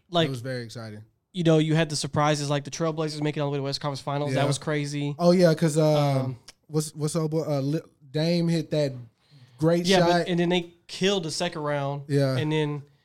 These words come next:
Speaker 1: they, uh,
Speaker 2: Golden State.
Speaker 1: Golden State wrecked them. But,
Speaker 2: Yeah.
Speaker 1: but they made it. So,
Speaker 2: Yeah.
Speaker 1: like, uh, and it, that just shows if Dame gets, like, like, two more pieces, they could be dangerous.
Speaker 2: Yeah.
Speaker 1: Um,
Speaker 2: Also, um,
Speaker 1: that's what I'm saying. This offseason is gonna be crazy 'cause we
Speaker 2: Yeah.
Speaker 1: gonna see what, what's really gonna happen.
Speaker 2: Uh, also, um, <clears throat>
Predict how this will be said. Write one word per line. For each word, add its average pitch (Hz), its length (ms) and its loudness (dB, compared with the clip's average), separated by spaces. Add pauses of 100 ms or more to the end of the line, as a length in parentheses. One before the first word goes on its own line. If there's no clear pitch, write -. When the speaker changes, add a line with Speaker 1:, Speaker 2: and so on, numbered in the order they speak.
(300)
Speaker 1:
they, 151 260 -8
uh, 135 200 -8
Speaker 2:
Golden 139 240 2
State. 147 420 -4
Speaker 1:
Golden 160 160 -2
State 147 200 -6
wrecked 135 240 -14
them. 127 260 -16
But, 131 120 -4
Speaker 2:
Yeah. 131 240 -2 (300)
Speaker 1:
but 160 440 0
they 165 160 0
made 208 180 2
it. - 180 -14
So, 165 220 2
Speaker 2:
Yeah. 156 60 4
Speaker 1:
like, 151 100 2 (180)
uh, 156 420 0 (140)
and 156 140 -6
it, 151 220 -6 (140)
that 196 120 -4
just 196 140 -6
shows 185 200 -2
if 151 120 -10
Dame 160 260 -2
gets, 147 180 -6
like, 143 180 -12 (680)
like, 135 140 -14
two 165 80 -8
more 165 160 0
pieces, 185 420 -6
they 151 140 -6
could 151 140 -10
be 143 80 -8
dangerous. 143 600 -8
Speaker 2:
Yeah. 139 300 0
Speaker 1:
Um, 151 160 -8 (160)
Speaker 2:
Also, 190 500 2
um, 156 640 0 (220)
Speaker 1:
that's 202 180 -2
what 226 60 -2
I'm 190 60 -4
saying. 226 200 2
This 196 120 -4
offseason 190 240 -2
is 180 160 -6
gonna 165 100 -2
be 151 60 -4
crazy 156 340 -2
'cause 139 160 -6
we - 60 0
Speaker 2:
Yeah. - 60 2
Speaker 1:
gonna 160 120 2
see 185 260 0
what, 156 280 0
what's 147 200 -6
really 160 160 -2
gonna 139 180 -4
happen. 135 440 -6
Speaker 2:
Uh, 135 360 -4
also, 151 520 -2
um, 131 680 -2
<clears throat> 131 240 -6